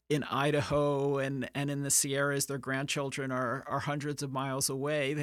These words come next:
They, they have a wonderful time when they see them. Our grandparents, our children's grandparents are on the East Coast or in Southern California. So all the rest of the time, uh,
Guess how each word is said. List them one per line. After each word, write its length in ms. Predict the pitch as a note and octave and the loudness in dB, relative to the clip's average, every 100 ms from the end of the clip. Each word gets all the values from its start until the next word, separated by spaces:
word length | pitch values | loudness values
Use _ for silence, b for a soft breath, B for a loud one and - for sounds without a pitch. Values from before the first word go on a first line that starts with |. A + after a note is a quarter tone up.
| C#3+ | -4
They, 160 | - D3+ - | -6 -8 -2
they 100 | D3 | -2
have 100 | D3 | 0
a 40 | |
wonderful 360 | C#3+ D3 D3+ D3+ | 0 0 -2 -4
time 280 | - D3+ C#3+ | -4 -4 -2
when 140 | C3+ | -2
they 120 | B2+ | 0
see 260 | B2+ - G#3 | 2 0 0
them. 260 | F3 D#3 - | -2 -2 -2
Our 360 | C#3+ E3 F#3 D#3+ B B B B _ E3 | 4 6 6 4 B B B B _ 0
grandparents, 880 | C#3+ C#3+ C#3+ C#3+ C#3+ C#3 D3 - - - | 0 0 -2 -2 0 0 0 0 0 -2
our 220 | B2+ C3 D3 | -2 0 2
children's 420 | - D#3 C#3+ C3+ | 2 0 0 -2
grandparents 560 | C#3 C3 C#3+ C3 C3 | -4 -4 -4 -4 -2
are 140 | B2+ B2 | -2 -2
on 100 | B2+ | -2
the 200 | A#2 D#3+ | -4 0
East 160 | D#3 | 0
Coast 500 | - D#3 C#3+ C#3 - | 2 0 0 0 0
or 240 | C3 G#2+ A#2+ | -2 -4 -6
in 240 | B2 C3+ | -6 -4
Southern 260 | - D#3 D3+ | -2 -2 -2
California. 560 | C#3 D3 C#3 D#3 D3+ D3 B B B B | -2 -2 -2 -2 -4 -6 B B B B
So 300 | - G3+ F#3+ F#3 | 4 8 8 8
all 200 | F3+ A#3+ | 8 10
the 100 | A3+ | 10
rest 240 | G3 G3+ | 10 6
of 60 | D3 | 2
the 80 | B2+ | 0
time, 540 | F3 C#3 C#3+ D#3+ E3+ | 0 2 2 2 -2
uh, 240 | - D#3 | 0 0